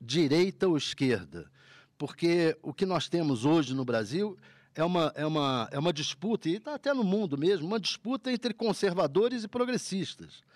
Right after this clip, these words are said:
E o Bolsonaro, é, que tá pensando até em criar um partido de nome conservador, é,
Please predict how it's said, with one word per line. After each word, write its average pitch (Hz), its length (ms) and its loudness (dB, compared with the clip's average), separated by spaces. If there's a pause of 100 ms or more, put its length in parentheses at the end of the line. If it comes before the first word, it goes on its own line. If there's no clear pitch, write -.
(360)
E 208 140 0
o 190 520 2
Bolsonaro, 156 800 0 (540)
é, 147 260 0
que - 220 -8
tá 160 240 -2
pensando 165 540 0
até 139 320 0
em 127 100 -2 (220)
criar 147 420 2
um 131 80 -2
partido 113 880 -6 (340)
de 123 140 -4
nome 131 320 -2
conservador, 135 1080 -4 (800)
é, 156 240 -6